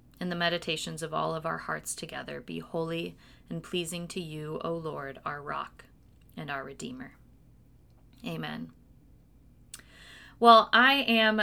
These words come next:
pretty much from the Pacific Northwest. I say pretty much because I've lived in Washington for over twenty years, which I think makes this home.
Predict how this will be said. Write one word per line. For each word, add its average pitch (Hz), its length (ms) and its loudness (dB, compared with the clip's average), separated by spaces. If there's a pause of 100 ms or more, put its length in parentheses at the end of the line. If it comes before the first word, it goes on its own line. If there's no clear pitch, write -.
(120)
pretty 240 340 0
much 208 400 4
from 180 460 4 (120)
the 165 140 -2
Pacific 175 500 -4
Northwest. 147 760 -6 (320)
I 202 60 4
say 240 220 6
pretty 233 260 2
much 190 340 -2
because 185 280 0
I've 175 260 4
lived 180 300 -2
in 180 220 -2
Washington 170 680 -4
for - 280 -4
over 196 340 2
twenty 190 380 -4
years, 185 460 0
which 196 140 -4
I 160 100 2
think 180 340 -8
makes 175 340 -6
this 175 260 -2
home. 180 520 -2